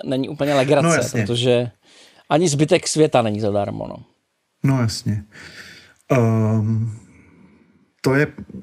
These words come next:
Speaker 2: to, to nemá-, umím na tohleto odpovědět. Je, chápu, že spousta velmi kreativních lidí není schopná třeba jako věc ani dotáhnout do konce,
Speaker 1: Ano.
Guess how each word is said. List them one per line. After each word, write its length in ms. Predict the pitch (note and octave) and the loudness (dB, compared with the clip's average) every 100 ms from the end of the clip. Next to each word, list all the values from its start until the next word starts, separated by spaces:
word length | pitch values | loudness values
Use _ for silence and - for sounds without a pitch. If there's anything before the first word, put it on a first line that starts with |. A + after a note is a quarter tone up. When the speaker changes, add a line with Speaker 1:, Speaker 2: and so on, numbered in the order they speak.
| - - - _ | -14 -14 -16 _
Speaker 2:
to, 340 | - C#3 C3+ - _ _ - | -2 0 0 -4 _ _ -2
to 80 | D#3 D#3 F#2 - | 0 0 -4 -4
nemá-, 400 | D3 D#3 D#3 D3+ | 0 0 0 0
umím 240 | D#3 D#3 | 0 0
na 100 | D3+ | 0
tohleto 320 | C#3 C#3+ C#3 | 0 0 0
odpovědět. 460 | A2 - C#3 C3+ C3 - - | -2 -2 -2 0 -2 -6 -10
Je, 200 | - C3+ A2 - | -4 -2 -4 -10
chápu, 480 | - - B2 - C#3 | -6 -2 -2 -2 -2
že 200 | B2+ C3+ | 0 0
spousta 600 | A#2 - B2+ A#2+ - B2 A2+ | -2 -6 -6 -4 -2 -2 -2
velmi 400 | A#2+ B2 B2+ C3+ | 0 2 2 0
kreativních 600 | C3 A#2+ A2+ B2 C3 A#2+ | 0 0 0 -2 -4 -2
lidí 480 | A2+ G#2+ A#2+ A#2+ A#2+ - - - - - | -2 -2 -4 -6 -8 -10 -18 -18 -20 -4
není 300 | A#2+ A#2+ B2+ | 0 2 2
schopná 500 | A#2 - - B2+ B2+ | -2 -4 -2 0 0
třeba 400 | A#2 - A2+ B2 | -2 -2 0 2
jako 240 | A#2 - A#2+ | 0 0 0
věc 380 | A2+ A#2+ - - | 0 0 -2 -4
ani 480 | B2+ B2 B2 B2+ A2 - G#2 F2+ - | 0 2 2 0 -2 -10 -18 -6 -2
dotáhnout 540 | A2+ C3+ B2+ B2 A2+ | 0 2 2 2 0
do 120 | G2 | 0
konce, 480 | F#2 A2+ A2 G2+ G2 - | 0 0 0 -2 -2 -4
Speaker 1:
Ano. 180 | A#2+ | -6